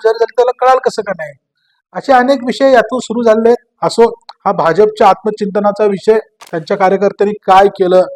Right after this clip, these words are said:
आणि त्यांना किती मिळणार होते खासदार आणि आता किती खासदार आलेत, हा तो त्यांचा विषय. मात्र या ब-, मेळाव्यामध्ये अजून एक आरोप असा केला गेला, एक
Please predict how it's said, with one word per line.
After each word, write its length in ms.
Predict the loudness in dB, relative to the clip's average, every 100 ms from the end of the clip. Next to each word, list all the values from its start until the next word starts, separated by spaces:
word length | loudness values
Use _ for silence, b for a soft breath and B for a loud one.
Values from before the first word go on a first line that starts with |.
| -16 _ _ _ _
आणि 200 | -10 -10
त्यांना 240 | -6 -4 -6
किती 320 | -10 -8 -6
मिळणार 300 | 0 2 2
होते 140 | 0
खासदार 420 | -2 -4 0 0
आणि 140 | 0 -2
आता 120 | -8 -14
किती 200 | -4 -4
खासदार 400 | 0 -2 0 0
आलेत, 200 | 0 -4 _ _ _ -18
हा 40 | -10
तो 80 | -6
त्यांचा 380 | -6 -6 -4 -2
विषय. 380 | -2 -4 -4 -4 _ _ _ _ _ _ -4
मात्र 320 | -4 0 2 2 2
या 440 | 2 2 2 -2
ब-, 340 | 0 2 2 0 -2
मेळाव्यामध्ये 680 | -2 0 2 2 2 2
अजून 340 | 0 -2 -6 -14
एक 180 | -8 -2
आरोप 280 | 0 0
असा 160 | -2 -6
केला 240 | -4 0
गेला, 200 | 0 0 -2 _ _ _ _ _ _ _ _ _ _ b b b
एक 100 | _